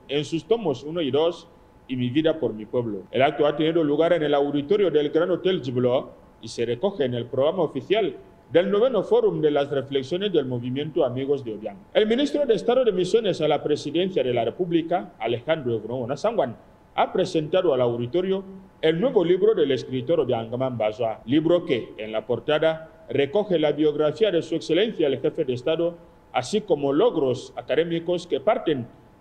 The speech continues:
desde su paso por la Academia Militar de Zaragoza, España, su graduación en Derecho por la Universidad Nacional de Educación a Distancia, uned,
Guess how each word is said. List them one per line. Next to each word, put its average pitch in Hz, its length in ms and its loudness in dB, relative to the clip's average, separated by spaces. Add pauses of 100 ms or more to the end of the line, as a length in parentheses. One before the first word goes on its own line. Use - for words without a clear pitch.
desde 170 320 2
su 180 240 -2
paso 254 360 0
por 151 140 2
la 139 140 4
Academia 180 420 0
Militar 147 380 0
de 135 100 0
Zaragoza, 120 680 -2
España, 151 540 -4 (380)
su 135 180 -8
graduación 131 720 2
en 139 180 -4
Derecho 170 460 0
por 127 140 0
la 127 100 2
Universidad 127 600 -2
Nacional 156 480 -2
de 143 80 2
Educación 127 480 -4
a 123 60 -2
Distancia, 120 680 -6
uned, 143 280 -2